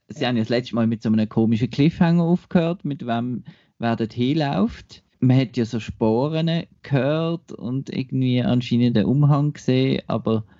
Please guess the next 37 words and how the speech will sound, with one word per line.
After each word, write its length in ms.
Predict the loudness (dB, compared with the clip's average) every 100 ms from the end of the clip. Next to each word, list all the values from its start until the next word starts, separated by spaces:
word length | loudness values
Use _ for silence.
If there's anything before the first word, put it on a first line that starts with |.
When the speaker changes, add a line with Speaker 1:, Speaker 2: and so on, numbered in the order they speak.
| _ _
Speaker 1:
das 100 | -2
haben 160 | 0 0
sie 60 | -4
jetzt 120 | -4
auch 80 | -2
nicht 180 | 0 -2
aufgegriffen. 640 | -4 -6 -2 -2 -2 -6
Das, 380 | -6 -8 -12 -6
das 340 | -6 -6 -10 -20 -20 -20 _
nehme 240 | 2 4 2
ich 100 | 0
jetzt 240 | -4 -4 -2
an, 340 | 0 0 -2 -12 _ _
kommt 400 | -2 0 0 0
in 120 | 0
der 100 | 4
nächsten 420 | 2 2 -2 -6
Folge. 440 | -4 -4 -4 -10 -14 _ _ _
Speaker 2:
Ja, 300 | -2 2 2
die 140 | 0 -2
nächste 340 | -2 -2 -6
oder 140 | -4 -4
übernächste, 680 | -4 -6 -4 -6 -8 -10
weil 180 | -8 -8 -10
nachher 240 | -12 -8 -8
ist 240 | -8 -14
dann 80 | -16
vorbei. 320 | -14 -10 -10 -12 -16 -6
Speaker 1:
<laughs> 1200 | -4 -2 -4 -4 -4 -4 -4 -8 -8 -8 -6 -6 -8 -20 _ _ _ -14 -12 -10 -12 -16 -12
Speaker 2:
Also 180 | -8 -6
vorbei 200 | -2 0
Speaker 1:
Genau. 100 | 0
Speaker 2:
ist 120 | 0
ja 100 | 0
nicht, 220 | 0 0
aber, 240 | 0 -2 0
äh, 320 | 0 -2